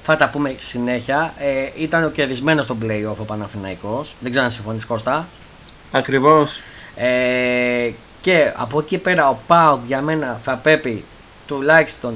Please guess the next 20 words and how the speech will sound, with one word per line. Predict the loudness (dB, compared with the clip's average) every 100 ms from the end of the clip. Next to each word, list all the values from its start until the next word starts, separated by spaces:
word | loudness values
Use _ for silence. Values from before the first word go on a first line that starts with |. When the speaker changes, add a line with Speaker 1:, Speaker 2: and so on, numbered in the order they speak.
| -6
Speaker 1:
να | -6
κλείσει | -2 -2 -2 -4 -4
με | -2
μια | 0 2
νίκη | 0 -4
επί | -8 -10
του | -8
Παναθηναϊκού, | -6 -6 -4 -6 -4 -4
που | -4
το | -4
θεωρώ | -2 0 0
δύσκολο | 0 -2 -2 -6
μες. | -6 -12 -16 -20 -20 -6
Εντάξει, | -4 -4
στην | -6
Τούμπα | -4 -2
παίζει, | 0 0
ο |
Παναθηναϊκός | 0 -2 -4 -6
είναι | -6